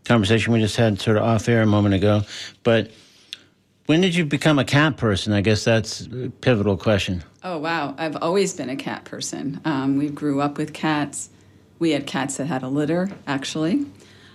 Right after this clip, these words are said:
Speaker 2: Um, I had cats all the way through my adult life until I had a set of twins,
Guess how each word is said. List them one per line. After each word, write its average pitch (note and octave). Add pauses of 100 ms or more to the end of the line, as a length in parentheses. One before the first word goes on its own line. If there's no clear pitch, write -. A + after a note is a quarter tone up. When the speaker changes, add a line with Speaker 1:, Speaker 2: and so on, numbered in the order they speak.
(160)
Speaker 2:
Um, C#3+ (400)
I C#3+
had E3
cats D#3+
all E3
the E3+
way E3
through D#3+
my D3+
adult C#3+
life D3
until D#3+
I D3+
had D#3
a D#3
set C#3+
of C#3+
twins, D3